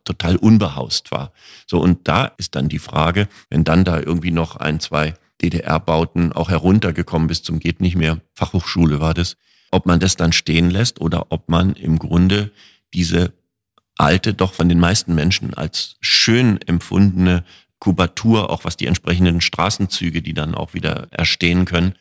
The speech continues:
ob man das dann macht oder ob man es dann mit den heutigen Quadern irgendwie zupflastert. Und da finde ich, spricht sehr viel auch, kann man natürlich immer drüber streiten, das Museum Barberini, das war ja schon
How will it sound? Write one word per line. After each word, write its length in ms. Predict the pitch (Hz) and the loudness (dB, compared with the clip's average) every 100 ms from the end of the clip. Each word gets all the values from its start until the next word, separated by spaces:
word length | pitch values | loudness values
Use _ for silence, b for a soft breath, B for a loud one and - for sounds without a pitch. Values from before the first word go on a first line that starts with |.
| _ _ _ - | _ _ _ -4
ob 180 | 85 | 0
man 220 | 80 82 80 - | 2 2 0 -2
das 180 | 82 - | -2 0
dann 200 | 113 113 | 0 0
macht 260 | 110 - | 0 -4
oder 280 | 85 85 - | -4 -4 -4
ob 140 | - | -4
man 180 | 85 87 | 0 0
es 340 | - 87 - - - | 0 -4 -6 -8 -8
dann 240 | 80 87 | -4 -2
mit 160 | 87 80 | -2 0
den 180 | 85 | 0
heutigen 680 | 87 82 87 87 87 85 85 - | 0 -2 -2 -2 0 0 -4 -6
Quadern 500 | - 73 92 87 76 b b - | -2 0 2 2 0 b b 0
irgendwie 560 | 85 82 - 76 73 | 2 2 -2 -4 -6
zupflastert. 840 | - - - - - - - - - _ | -8 -10 -10 -8 -8 -8 -10 -12 -20 _
Und 400 | 82 78 - - _ _ _ _ | 2 2 -4 -12 _ _ _ _
da 100 | 80 | -4
finde 300 | - 98 101 | 0 2 2
ich, 220 | 98 - - | 0 -6 -8
spricht 500 | - 92 87 - - | -2 0 -2 -6 -8
sehr 220 | - 82 | -4 -2
viel 340 | 95 95 92 98 b b b | -2 -2 -2 -2 b b b
auch, 340 | - 90 - - _ _ _ _ _ | 0 0 0 -6 _ _ _ _ _
kann 120 | - | 4
man 60 | 85 | 4
natürlich 200 | 90 101 | 4 0
immer 160 | 117 131 | 0 0
drüber 240 | 90 80 | -2 -6
streiten, 440 | - 85 82 82 | -6 -4 -2 -2
das 280 | 80 78 - | -4 -4 -6
Museum 540 | 76 87 85 98 104 - | -2 -2 0 2 2 0
Barberini, 600 | 73 87 85 117 95 b b _ | -4 -2 0 2 2 b b _
das 220 | 87 - | -2 0
war 120 | 85 | 0
ja 120 | 101 | 0
schon 260 | 98 92 | 0 0